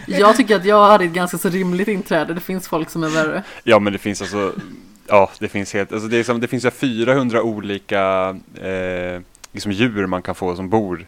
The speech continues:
Speaker 2: kan bo i en stad, och man kan ha tio åt gången, men det liksom finns fyrahundra olika varianter.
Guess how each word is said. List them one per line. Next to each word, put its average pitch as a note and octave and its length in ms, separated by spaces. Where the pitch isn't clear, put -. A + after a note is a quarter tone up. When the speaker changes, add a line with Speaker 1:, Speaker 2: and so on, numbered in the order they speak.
Speaker 2:
kan G#2+ 120
bo G#2 200
i F2+ 40
en F2 140
stad, F2+ 320
och F#2 60
man F#2+ 100
kan - 100
ha G2 60
tio G2 300
åt F#2+ 120
gången, G2 360
men G2+ 120
det G2 40
liksom G2 180
finns G2 140
fyrahundra F#2+ 460
olika F2+ 240
varianter. G2+ 560